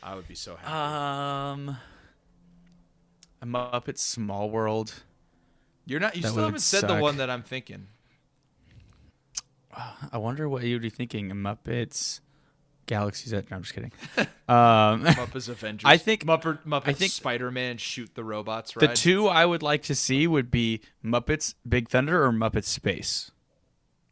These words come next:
Speaker 2: I'm curious what attraction you were thinking.
Speaker 1: Oh, Muppets Jungle Cruise.
Speaker 2: Oh, see,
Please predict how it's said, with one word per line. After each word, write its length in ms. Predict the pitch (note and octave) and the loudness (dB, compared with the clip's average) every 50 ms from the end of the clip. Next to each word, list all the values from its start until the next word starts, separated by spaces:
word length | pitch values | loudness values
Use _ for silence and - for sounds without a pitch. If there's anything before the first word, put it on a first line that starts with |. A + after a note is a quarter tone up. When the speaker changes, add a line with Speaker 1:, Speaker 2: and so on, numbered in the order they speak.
| _ _ _ _ - - _ _ _ _ _ _ _ _ - | _ _ _ _ -20 -20 _ _ _ _ _ _ _ _ -4
Speaker 2:
I'm 160 | C3 B2+ A2+ | -2 -2 -2
curious 400 | - - C#3 C3 B2+ A#2+ - - | -2 -2 0 0 0 0 -2 -4
what 320 | A2+ A2 A#2 A#2 A2 - _ - | 0 2 2 2 2 0 _ -8
attraction 640 | - C3+ A#2 - - B2 A#2 A2 G#2+ - - A2+ G#2+ | -6 -4 -4 0 2 4 4 4 4 2 -2 -2 -2
you 180 | G#2 G2+ A2 | -2 -2 0
were 140 | A2 A#2 A2 | 0 0 -2
thinking. 500 | - - G2+ G2+ G2+ - G2 G2 G2 - - - | -2 -6 -12 -14 -12 -12 -12 -12 -12 -16 -14 -14
Speaker 1:
Oh, 80 | A2+ A2 | -14 -10
Muppets 380 | G#2+ G#2+ - - B2+ A2 - | -10 -10 -10 -10 -10 -12 -12
Jungle 260 | - A2 A#2 A#2 A#2 G#2+ | -12 -12 -12 -12 -14 -14
Cruise. 380 | - - F2+ F2 F2+ - - - _ _ _ _ _ _ _ _ _ _ _ _ _ _ _ _ _ _ _ _ _ - - _ _ | -14 -16 -18 -18 -18 -18 -20 -20 _ _ _ _ _ _ _ _ _ _ _ _ _ _ _ _ _ _ _ _ _ -18 -18 _ _
Speaker 2:
Oh, 920 | B2 C#3 F#3 A3 A#3 A#3 A3 A3 G#3+ G3+ G3 F3 D#3+ D3 C3 A#2 A2 A2 - - - - - - _ _ _ | 6 8 10 10 10 10 8 6 4 4 4 6 6 6 4 4 2 -2 -6 -14 -20 -20 -20 -20 _ _ _
see, 420 | _ - - - G#3+ G#3+ F#3 - | _ -4 -2 0 2 0 0 -2